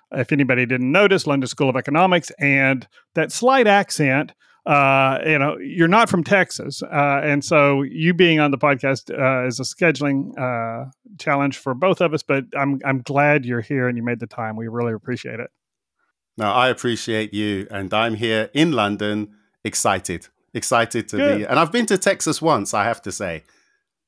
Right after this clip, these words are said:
Speaker 1: Well, that's, uh, you know, everybody gets to go to heaven at least once. And so there you go. <laughs> So when you're talking about inclusion,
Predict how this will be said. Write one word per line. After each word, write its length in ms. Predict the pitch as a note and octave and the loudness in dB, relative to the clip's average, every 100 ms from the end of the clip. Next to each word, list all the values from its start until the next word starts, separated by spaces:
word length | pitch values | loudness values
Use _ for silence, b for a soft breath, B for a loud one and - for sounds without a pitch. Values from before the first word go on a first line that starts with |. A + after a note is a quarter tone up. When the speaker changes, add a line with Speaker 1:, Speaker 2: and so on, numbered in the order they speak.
| _ _ _ _ _ | _ _ _ _ _
Speaker 1:
Well, 280 | D3 F3 F3 | -8 -6 -6
that's, 260 | C3+ D3 - | -6 -6 -2
uh, 360 | D3 C3+ C3+ | 0 0 -2
you 100 | C#3+ | -2
know, 100 | C#3 C3+ | -4 0
everybody 400 | C3+ D3+ E3 E3 | -2 2 0 0
gets 160 | D3+ | -4
to 80 | - | -4
go 140 | D3+ D#3+ | 0 0
to 40 | |
heaven 260 | C#3+ D#3 D#3 | 2 0 -2
at 100 | D3+ | -4
least 240 | D3+ - | -6 -8
once. 320 | A2+ A2 - | -10 -12 -10
And 100 | C3 | -10
so 200 | - C#3 | -4 -2
there 100 | C3 | 0
you 60 | C3+ | 0
go. 280 | A#2+ A2+ - | -2 0 0
<laughs> 640 | G#3+ - G3 - F#3 - F#3 - - - - _ _ _ _ _ _ _ b b b b _ | 2 2 0 0 -2 0 -4 -4 -12 -14 -20 _ _ _ _ _ _ _ b b b b _
So 460 | - G3+ F#3+ F3 - _ _ _ _ _ | -2 2 4 2 -6 _ _ _ _ _
when 340 | G3 F3+ F#3+ F#3+ | -20 -4 0 2
you're 160 | A#3 | 2
talking 440 | C#4 G#3 F#3 D#3+ C#3 | 2 4 2 2 0
about 320 | C3+ B2+ C3 _ _ _ | 2 2 0 _ _ _
inclusion, 960 | D#3+ D3 - E3 F3 D3 - A2+ A2 | -4 -4 -2 0 0 -2 -6 -12 -14